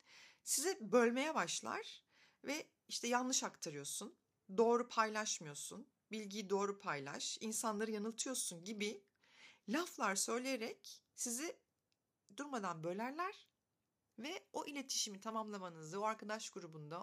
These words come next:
o olayı anlatmanızı engellerler. Aslında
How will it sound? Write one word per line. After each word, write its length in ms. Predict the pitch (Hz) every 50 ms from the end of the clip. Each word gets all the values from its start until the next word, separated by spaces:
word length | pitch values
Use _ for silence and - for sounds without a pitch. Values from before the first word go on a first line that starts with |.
| - -
o 160 | - 233 247 -
olayı 360 | 202 185 175 165 156 156 - - -
anlatmanızı 880 | - 226 226 220 202 175 170 - 156 156 151 151 151 170 214 269 330 - _ _ - - _ -
engellerler. 840 | - 208 196 190 196 175 170 165 160 147 131 120 - - - - _ _ _ - - - - -
Aslında 580 | 247 254 - - 262 269 262 269 269 262 -